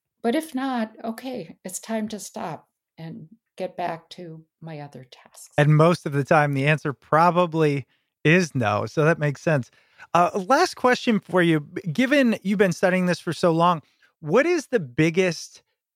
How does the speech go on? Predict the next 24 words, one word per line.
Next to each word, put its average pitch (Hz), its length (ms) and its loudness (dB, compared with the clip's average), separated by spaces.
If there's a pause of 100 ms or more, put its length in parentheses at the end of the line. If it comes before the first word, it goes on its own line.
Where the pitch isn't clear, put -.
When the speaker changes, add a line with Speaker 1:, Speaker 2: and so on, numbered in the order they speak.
(120)
Speaker 2:
shift - 760 0 (100)
in 175 400 2 (160)
your 165 800 2 (380)
belief 170 420 2
system 160 440 -2
or 151 200 2
understanding 151 1040 0
around 139 480 2
attention 135 540 -2
that 123 180 0
you've 143 160 0
experienced 131 800 0
from 139 220 -2
when 135 140 0
you 131 120 -8
first 160 420 0
started 117 540 0 (400)
to 147 100 2
now? 123 640 0 (160)
Speaker 1:
Oh, 190 480 -4
that's 170 220 -10
a, - 160 -6 (160)
such - 340 -16
a 156 140 -8